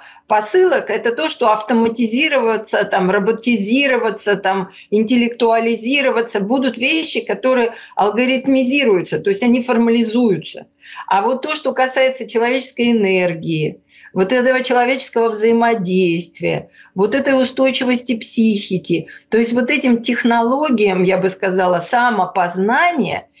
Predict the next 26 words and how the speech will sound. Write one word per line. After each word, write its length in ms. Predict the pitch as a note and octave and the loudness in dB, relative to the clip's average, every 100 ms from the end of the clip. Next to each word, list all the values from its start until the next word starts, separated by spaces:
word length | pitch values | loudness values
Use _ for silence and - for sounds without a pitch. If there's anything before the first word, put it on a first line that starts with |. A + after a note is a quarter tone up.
| - | -8
и 120 | - G3+ | -2 0
выстраивания 960 | A#3 A#3+ A#3 B3+ C#4+ C4+ A#3 A3 G#3+ | 0 0 0 2 2 2 0 0 0
отношений 800 | G#3 G#3+ A3 A3+ A3 F#3 F3 F#3 | 0 0 -2 0 2 2 2 0
и 40 | |
с 120 | A3+ - | 0 -2
ребёнком, 880 | C4+ G3+ F3+ F3 F3 F3 F3+ F3+ _ _ _ - | 0 2 2 0 -2 -4 -4 -4 _ _ _ -2
и 160 | A3 | 0
с 100 | A#3+ | 2
любимым, 920 | B3+ C4+ A#3 G3+ G3 F#3+ F3 F3 F3 - _ - - - | 2 2 2 2 2 4 2 0 -2 -8 _ -20 -10 0
и 200 | A3 C4 | 2 2
с 140 | C#4 | 0
ма-, 220 | B3+ C4+ A#3 | 2 2 2
родителями, 760 | C4 A#3+ C#4 A#3 A3+ A3 G#3 | 2 2 -2 0 0 2 2
и 60 | A3 | 0
с 100 | G#3+ | 0
матерями. 720 | B3 A#3 - B3+ A#3+ F#3+ F3 - - - | 0 -2 -4 -2 0 0 -4 -8 -20 -4
Но 100 | G3+ | 0
вот 160 | B3+ D4+ | 2 0
это 140 | D#4+ | -2
именно 460 | D#4 C#4 C#4+ C#4+ C#4 | -2 -2 0 0 0
то, 200 | D4+ E4 | 0 -2
что 200 | - A#3+ | 0 0
разрушается 760 | A3+ A#3+ - C#4 A3 - - | 2 0 2 2 2 -2 -6
сейчас 500 | - - - A#3+ A#3+ | -8 -8 -4 -4 -4
сильнее 420 | G3 F#3 G3 F#3+ | 0 2 4 2
всего, 600 | F#3 - G3 G3 E3 - | -2 -2 -2 0 -2 -4